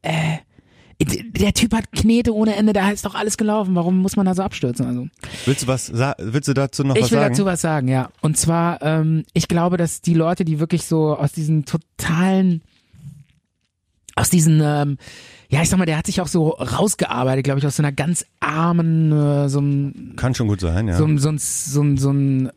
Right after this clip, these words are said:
Speaker 1: wie heißen die? Fu-, Favela,
Speaker 2: Fa-, Fa-,
Speaker 1: Favela
Speaker 2: Favela?
Speaker 1: oder so, genau.
Speaker 2: Das ist in Brasilien,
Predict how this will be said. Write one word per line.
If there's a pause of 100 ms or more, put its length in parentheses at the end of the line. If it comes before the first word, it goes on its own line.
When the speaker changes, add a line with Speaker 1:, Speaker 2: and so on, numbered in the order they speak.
Speaker 1:
wie
heißen
die?
Fu-,
Favela,
Speaker 2:
Fa-,
Fa-,
Speaker 1:
Favela (280)
Speaker 2:
Favela?
Speaker 1:
oder
so,
genau.
Speaker 2:
Das
ist
in
Brasilien,